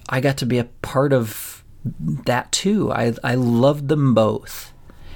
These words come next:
And I loved them in a way that was beyond it being about me. And honestly, that's what all of this comes down to. We use the word love rather flippantly in English, in American society in particular.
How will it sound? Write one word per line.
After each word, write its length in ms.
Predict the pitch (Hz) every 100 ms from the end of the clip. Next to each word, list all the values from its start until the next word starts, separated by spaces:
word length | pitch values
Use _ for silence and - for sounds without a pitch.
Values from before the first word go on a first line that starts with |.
| -
And 160 | 135
I 80 | 131
loved 460 | 131 127 160 175 117
them 320 | 110 107 110 - - - -
in 100 | -
a 60 | 123
way 520 | 117 120 117 117 107 - - - - -
that 400 | 110 110 - - -
was 160 | 120
beyond 640 | 110 120 123 123 127 120 117 - - -
it 220 | 113 101
being 220 | 117 117
about 280 | 104 107 117
me. 480 | 107 107 104 101 - - - - - - - - -
And 120 | 139
honestly, 420 | 151 175 - 127
that's 380 | 107 131 156 -
what 140 | 147
all 220 | 135 143 160
of 120 | 123
this 160 | 120
comes 300 | - 123 113
down 240 | 104 104 101
to. 300 | - - - - - - - - - - - - - - - - - - -
We 240 | 123 139 190
use 500 | 208 185 143 131 123
the 100 | 113
word 300 | 123 123 107
love 480 | 107 113 107 104
rather 280 | 113 107 104
flippantly 840 | 101 - - 113 - 107 110 107 104
in 120 | 104
English, 640 | 104 107 113 110 - - -
in 360 | 120 104 101 -
American 440 | 120 127 123 110
society 540 | - 127 - 113 104 101
in 80 |
particular. 760 | 92 95 104 - 92 101 107